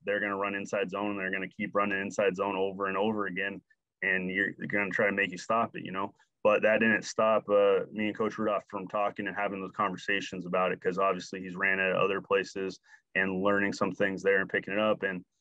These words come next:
you know, I'm, I'm one of those guys where I'm, I'm constantly trying to learn some different schemes, 'cause you never know where you're gonna end up. And now I'm at Minnesota Duluth,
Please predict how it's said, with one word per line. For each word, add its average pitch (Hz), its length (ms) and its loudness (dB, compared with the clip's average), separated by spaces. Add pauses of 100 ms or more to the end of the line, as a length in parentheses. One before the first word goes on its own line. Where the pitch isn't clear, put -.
(220)
you 104 80 -4
know, 104 160 4
I'm, 110 340 4 (100)
I'm 120 140 4
one 123 100 4
of 117 60 2
those 110 140 2
guys 110 260 -2
where 104 120 -2
I'm, 98 320 -6
I'm 110 100 -4
constantly 127 360 -4
trying 117 200 -2
to 104 100 2
learn 110 160 2
some 104 140 -4
different 107 320 -2
schemes, 117 540 -2
'cause 98 140 -8
you 104 60 -2
never 107 220 0
know 107 100 2
where 101 140 0
you're 95 80 -4
gonna 95 200 -4
end 110 140 2
up. 104 220 0
And 98 100 -14
now 101 160 0
I'm 101 140 -4
at 95 120 -4
Minnesota 101 400 -4
Duluth, 101 460 -2